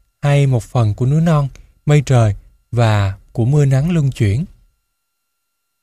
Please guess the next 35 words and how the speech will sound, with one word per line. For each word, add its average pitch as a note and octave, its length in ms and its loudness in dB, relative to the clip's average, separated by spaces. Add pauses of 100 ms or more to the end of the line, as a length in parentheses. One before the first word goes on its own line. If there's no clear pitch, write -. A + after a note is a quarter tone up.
(800)
Ông D#3+ 260 4
sẽ E3+ 160 2
niệm B2+ 280 4
nho D3+ 120 4
nhỏ, C#3 460 2 (340)
một B2 260 2
tên D3 320 6
hàng C3 280 0
trăm, D3+ 360 2
hàng C3 220 0
trăm D3+ 160 2
lần, C3 240 4 (540)
cho C3+ 260 4
đến D#3+ 180 2
khi D#3 300 2 (140)
mỗi C3 140 4
lần D3 200 4
niệm, A2 240 4 (260)
ông C#3 260 0
đều B2 200 6
dường A#2+ 280 4
như D3 220 4 (260)
càng B2 200 4
lúc E3+ 200 2 (240)
càng C3 200 2
rời B2 180 6
khỏi G#2 320 -4
cơ D#3+ 160 0
thể C3 200 0
mình, D3+ 220 2 (480)
bay C#3 180 4
lên C#3+ 240 4 (180)
những A#2 240 2
cánh E3 180 0
cửa B2 340 2